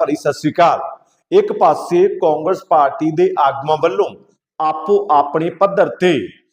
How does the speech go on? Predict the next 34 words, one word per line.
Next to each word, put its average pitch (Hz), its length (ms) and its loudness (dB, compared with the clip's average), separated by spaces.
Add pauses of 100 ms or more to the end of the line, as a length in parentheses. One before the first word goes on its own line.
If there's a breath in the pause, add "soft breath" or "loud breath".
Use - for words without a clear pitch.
(120)
ਸ਼ਕਤੀ 214 640 -6
ਪ੍ਰਦਰਸ਼ਨ 160 560 -2
ਕੀਤਾ 165 360 0
ਜਾ 135 240 2
ਰਿਹਾ 165 180 2
ਹੈ 147 220 0 (480)
ਕਾਂਗਰਸ 170 540 -2
ਪਾਰਟੀ 151 400 0
ਦੀ 175 180 -4 (120)
ਹਾਈ 147 220 2
ਕਮਾਨ 143 480 -4
ਦੇ 147 100 -2
ਸਾਹਮਣੇ, 180 440 -2 (420)
ਕਿਉਂਕਿ 175 280 0
ਕਾਂਗਰਸ 175 480 -2
ਪਾਰਟੀ 151 380 0
ਦੀ 185 160 -4
ਹਾਈ 151 280 -2
ਕਮਾਨ 147 480 -2 (320)
ਲਗਾਤਾਰ 139 760 2 (520)
ਮੰਥਨ 202 340 -2
ਕਰ 143 180 0
ਰਹੀ 151 240 -4
ਹੈ 196 120 2
ਦੋ 139 320 -4
ਹਜ਼ਾਰ 151 200 -4
ਸਤਾਈ 131 360 0
ਦੀਆਂ 156 240 -2
ਵਿਧਾਨ 160 360 -2
ਸਭਾ 143 280 -2
ਦੀਆਂ 175 240 -2
ਚੋਣਾਂ 131 340 -2
ਦੇ 135 100 -2
ਲਈ। 185 240 0